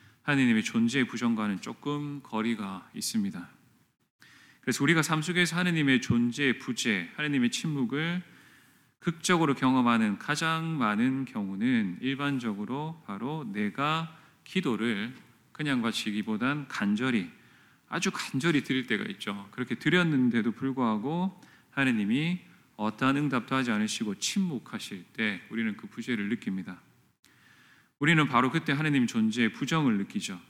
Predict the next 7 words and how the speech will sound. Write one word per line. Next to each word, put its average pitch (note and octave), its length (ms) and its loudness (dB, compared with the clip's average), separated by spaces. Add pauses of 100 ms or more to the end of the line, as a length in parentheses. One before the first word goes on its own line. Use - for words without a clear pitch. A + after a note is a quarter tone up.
(360)
처음에는 A2+ 760 4 (420)
배신감으로 C#3 760 2
시작을 A2+ 480 -2
하지만 G#2+ 720 -2
그 - 120 -8
배신감이 C3 580 0
발전해서 A#2 840 -2